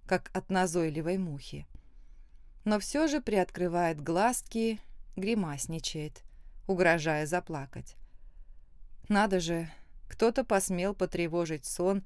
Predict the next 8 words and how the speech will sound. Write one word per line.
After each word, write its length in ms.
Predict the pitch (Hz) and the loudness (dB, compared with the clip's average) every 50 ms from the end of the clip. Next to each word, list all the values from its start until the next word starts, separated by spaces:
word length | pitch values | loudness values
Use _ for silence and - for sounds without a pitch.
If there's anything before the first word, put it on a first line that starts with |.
| - - - - - - - - 196 | -8 -14 -16 -16 -16 -18 -8 -2 4
наследной 720 | 202 196 185 - - 156 156 165 175 170 170 175 165 135 | 4 4 4 4 2 0 0 0 0 0 0 -2 -4 -4
принцессы. 840 | - 156 156 143 127 - - 147 139 143 - - - - - 143 - - - - - - - - - - - - - - - - - - - - - - - - - - - - - | -4 -4 -4 -4 -4 -6 -6 -6 -6 -4 -4 -4 -6 -6 -10 -14 -14 -18 -18 -18 -18 -18 -18 -18 -18 -18 -18 -18 -18 -18 -18 -20 -20 -20 -20 -18 -18 -18 -18 -18 -18 -16 -10 -4 -2
Успокаиваю 920 | 247 - - - 240 233 - - 262 285 320 320 311 254 269 269 262 240 | -2 0 4 6 6 6 6 4 4 4 6 4 4 4 2 2 4 4
малышку 560 | 226 196 190 180 190 208 208 - - - 180 | 4 4 4 4 2 2 0 -2 -4 -4 -4
взглядом, 800 | 165 156 156 165 165 165 165 160 160 147 156 156 151 147 147 147 - - - - - - - - - - - | -4 -2 -4 -2 -2 0 0 0 -2 -2 -4 -4 -4 -6 -8 -10 -14 -18 -20 -18 -18 -18 -18 -20 -18 -12 -4
глажу 420 | 175 202 220 220 175 156 156 156 | 0 4 6 6 6 4 2 -4
по 140 | - - 170 | -6 -6 -2
головке. 680 | 156 170 175 175 160 143 139 - - - - - 156 | 2 2 2 2 0 -4 -6 -8 -10 -12 -10 -10 -12